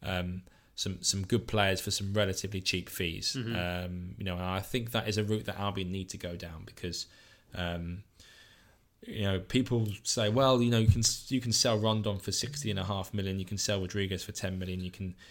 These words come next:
Speaker 1: you, you can sell Dawson for ten million, and you've got loads of money there, um, to play with." Well, firstly, you might not be able to sell all those players for that,
Speaker 2: Mm-hmm.
Speaker 1: that amount of money because, uh,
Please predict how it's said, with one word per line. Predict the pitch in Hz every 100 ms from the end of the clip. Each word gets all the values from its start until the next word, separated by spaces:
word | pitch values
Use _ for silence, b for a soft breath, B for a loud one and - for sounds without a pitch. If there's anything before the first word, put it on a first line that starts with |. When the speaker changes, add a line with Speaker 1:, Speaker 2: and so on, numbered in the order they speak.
| B B
Speaker 1:
you, | 98 95
you | 101
can | 101 98
sell | 110 101
Dawson | 101 98 95 90
for | 92
ten | - 95
million, | 92 92
and | 95 95
you've | 95
got | - 92
loads | 92 92
of |
money | 95 101 92
there, | 90 87 - b b b b b
um, | 101 95 92 90 87 87 87 - - 113 95
to | -
play | - 95 92
with." | 90 -
Well, | 107 101 - - _ _ -
firstly, | 131 120 - 90 104 - - _ _ _ -
you | 104 110
might | 117 120
not | 101 -
be |
able | 98 92
to | -
sell | - 98 87 90 - _ _ -
all | 104
those | 92 87
players | - 90 87 -
for | -
that, | 127
Speaker 2:
Mm-hmm. | 127
Speaker 1:
that | 107 87
amount | 90 82
of |
money | 87 90 90 - b b b
because, | 101 92 104 90 90 - b b b b
uh, | - 92 87 87 87 87